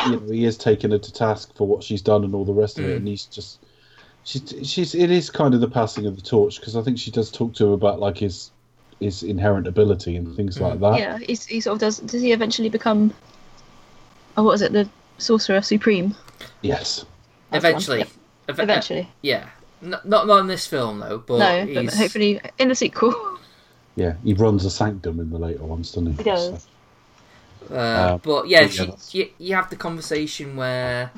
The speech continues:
Speaker 2: he, she basically sort of says, like, "No, you, you, you need to sort of, like, let go. It's not all about you. That's, that's the thing you're missing." There's big, it's bigger elements that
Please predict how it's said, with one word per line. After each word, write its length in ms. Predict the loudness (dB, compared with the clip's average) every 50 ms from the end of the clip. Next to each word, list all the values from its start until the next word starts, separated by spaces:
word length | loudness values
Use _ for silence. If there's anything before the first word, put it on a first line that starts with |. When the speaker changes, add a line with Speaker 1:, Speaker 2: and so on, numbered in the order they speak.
| -18 -20 _ _ _ _ _ _
Speaker 2:
he, 300 | _ -6 -6 -6 -8 -10 -16 _
she 220 | _ -12 -10 -10 -4
basically 340 | -4 -4 -4 -4 -6 -10 -10
sort 140 | -10 -10 -10
of 60 | -8
says, 240 | -6 -6 -6 -4 -4
like, 180 | -6 -6 -6 -8
"No, 140 | -8 -6 -6
you, 140 | -6 -8 -10
you, 300 | -10 -12 -14 -14 -14 -16 _ _
you 180 | -16 -12 -10
need 180 | -8 -8 -8 -8
to 60 | -8
sort 220 | -6 -6 -6 -6 -6
of, 60 | -6
like, 200 | -6 -6 -4 -4
let 200 | -4 -4 -4 -4
go. 120 | -4 -4
It's 140 | -4 -4 -6
not 160 | -8 -10 -10 -14 _ _
all 300 | -4 -2 -2 -2 -2 -4
about 320 | -4 -4 -4 -4 -4 -4 -6
you. 280 | -6 -4 -4 -6 -6
That's, 340 | -8 -10 -12 -12 -12 -14 -10
that's 220 | -10 -10 -10 -8 -12
the 80 | -12
thing 240 | -8 -8 -8 -6 -4
you're 200 | -4 -4 -4 -4
missing." 420 | -6 -8 -8 -8 -10 -12 -14 -16 _ _ _ _ _ _ _ _ _ -6
There's 240 | -6 -6 -6 -12 -18 _ -20 -18 -18 -20 _ _ _ _
big, 220 | 0 0 0 0 -2 -6
it's 140 | -6 -6
bigger 340 | -8 -4 -2 -2 0 0 -2
elements 480 | -2 -2 -2 -2 -4 -6 -8 -10 -10 -10
that 120 | -10 -10